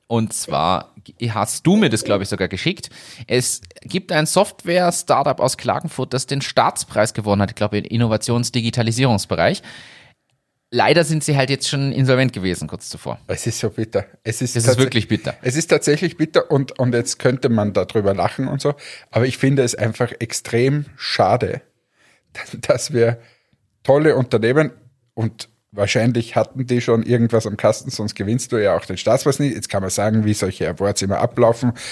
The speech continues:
Speaker 2: Da gibt's dann Leute, die in Podcasts aufrufen, dass sie auf eine Website gehen und abstimmen und so. Okay.
Speaker 1: Das hab ich ja noch nie gehört.
Speaker 2: <laughs> Okay, okay.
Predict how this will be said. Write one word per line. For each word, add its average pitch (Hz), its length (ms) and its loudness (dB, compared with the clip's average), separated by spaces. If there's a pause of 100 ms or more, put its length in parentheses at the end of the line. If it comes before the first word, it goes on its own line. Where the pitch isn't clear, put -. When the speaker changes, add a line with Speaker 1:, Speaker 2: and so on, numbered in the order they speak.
(200)
Speaker 2:
Da 104 80 -4
gibt's - 260 -4
dann 95 180 0
Leute, 101 320 0
die 98 200 -4
in 92 120 -8
Podcasts - 500 -2
aufrufen, 120 640 0
dass 107 240 2
sie 107 200 -2
auf 95 140 -6
eine 95 180 -2
Website 110 360 0
gehen 101 160 -2
und 92 140 -4
abstimmen 123 500 0
und 120 100 2
so. - 140 2 (560)
Okay. 139 440 2
Speaker 1:
Das 180 140 -6
hab 87 80 -2
ich 90 60 0
ja 90 80 0
noch 85 60 -6
nie 95 120 -2
gehört. 101 400 2
Speaker 2:
<laughs> 208 120 4
Okay, 160 600 4
okay. 135 480 -4